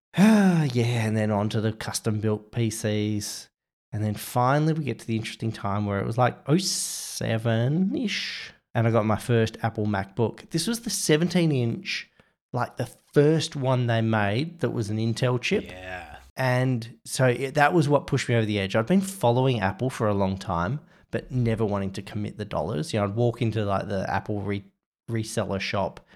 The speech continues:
Speaker 1: and look at them and drool over them and say they're cool, but never actually buy one.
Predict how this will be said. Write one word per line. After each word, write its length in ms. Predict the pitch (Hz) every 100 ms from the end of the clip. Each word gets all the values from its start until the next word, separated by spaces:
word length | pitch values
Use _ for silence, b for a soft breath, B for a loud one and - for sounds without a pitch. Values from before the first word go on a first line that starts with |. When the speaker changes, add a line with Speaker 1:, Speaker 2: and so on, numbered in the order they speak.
| b
Speaker 1:
and 280 | 110 104 117
look 320 | 120 107 95
at 100 | -
them 280 | - 98 95
and 180 | 87 87 - -
drool 340 | 127 117 110
over 140 | 107 101
them 120 | 98
and 80 | 95
say 120 | 101
they're 140 | 104
cool, 460 | 98 - 175 127 107
but 180 | - 113
never 280 | 107 - -
actually 320 | 98 - 95
buy 260 | 95 85
one. 260 | 87 95